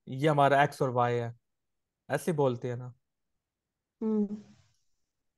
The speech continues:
Speaker 1: और एक हम ये बोलते हैं थ्री डायमेंशन के लिए। तो थ्री डायमेंशन के लिए मैं इसको एक्स भी बोल सकता हूँ।
Speaker 2: हाँ जी।
Speaker 1: इ-, इसको मैं जी बोल सकता हूँ, इसको वाई बोल लूँ।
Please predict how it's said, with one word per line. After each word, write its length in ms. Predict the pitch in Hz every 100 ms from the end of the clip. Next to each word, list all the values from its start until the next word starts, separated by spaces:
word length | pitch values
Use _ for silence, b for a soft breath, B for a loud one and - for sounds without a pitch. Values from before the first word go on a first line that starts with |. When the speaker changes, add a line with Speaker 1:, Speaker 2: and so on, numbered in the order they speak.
| _ -
Speaker 1:
और 220 | 127 131
एक 240 | 139 143
हम 140 | 139 131
ये 100 | 135
बोलते 340 | 127 120 120
हैं 120 | 123
थ्री 180 | - 139
डायमेंशन 480 | 127 123 120 123 120
के 120 | 120
लिए। 280 | 117 113 117 117 _ _ _ _ _ _ _ _ _ _ _ _ _ _ _ _ _ _ _
तो 80 | 131
थ्री 220 | - 151
डायमेंशन 380 | 160 160 160 156
के 100 | 151
लिए 420 | 147 147 143 135 -
मैं 220 | 131 139
इसको 240 | 143 143 139
एक्स 200 | 135 -
भी 60 | 160
बोल 200 | 143 139
सकता 340 | 123 120 -
हूँ। 220 | 123 120 117 _ _ _ _ _ _ _ _ _ _ _ _
Speaker 2:
हाँ 120 | 220
जी। 200 | 214 202
Speaker 1:
इ-, 60 | 202 - -
इसको 220 | 131 151
मैं 140 | 135 120
जी 180 | 127
बोल 200 | 131 139
सकता 340 | 127 131 - 127
हूँ, 240 | 120 120 - _ _ _ _ _
इसको 260 | 127 - 127
वाई 200 | 120 123
बोल 240 | 135 131
लूँ। 180 | 123 123